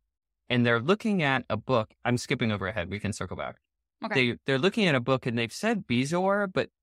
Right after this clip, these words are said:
Speaker 1: in the book, the demon
Speaker 2: It's
Speaker 1: is
Speaker 2: spelled differently.
Speaker 1: So are they mispronouncing it,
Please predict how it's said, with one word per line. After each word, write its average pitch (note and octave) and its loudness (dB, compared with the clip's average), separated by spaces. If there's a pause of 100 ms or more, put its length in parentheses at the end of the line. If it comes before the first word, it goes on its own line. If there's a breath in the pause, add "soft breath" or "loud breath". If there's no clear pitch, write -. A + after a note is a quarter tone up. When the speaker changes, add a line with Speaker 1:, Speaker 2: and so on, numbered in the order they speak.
Speaker 1:
in F3 2
the G3+ 4
book, D3 -2
the B2+ -2 (420)
demon F3 0
Speaker 2:
It's D3 -2
Speaker 1:
is B2 0
Speaker 2:
spelled E3 0
differently. D#3 -10 (180)
Speaker 1:
So F#3+ 2 (120)
are D#3+ 6
they E3+ 4
mispronouncing F#3 -2
it, C#4+ -2